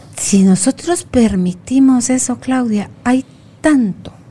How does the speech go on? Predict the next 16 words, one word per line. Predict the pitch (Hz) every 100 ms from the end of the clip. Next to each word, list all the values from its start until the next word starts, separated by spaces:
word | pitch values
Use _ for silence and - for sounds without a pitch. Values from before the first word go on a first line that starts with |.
| - - - - - -
para | 170
escribir. | 180 - - - - 196 196 202 285 - - - - - - - - - - - - - - - - - - - - - - - -
Uno, | 247 240 226
su | 180
historia. | 175 - 240 226 - - - - - - - - - - - - - - - - - - - - - -
Y |
la | 180 185
puedes | 220 240 233
escribir | 226 175 180 202 214
desde | 208 - 175 170 160 - - - - - - - - - - -
de | 185
la | 175
víctima, | 233 - 269 285 - - - - - -
desde | 165 185 180 190 180 180 - -
el | 185 170
agradecido, | 170 170 175 175 - 247 262 277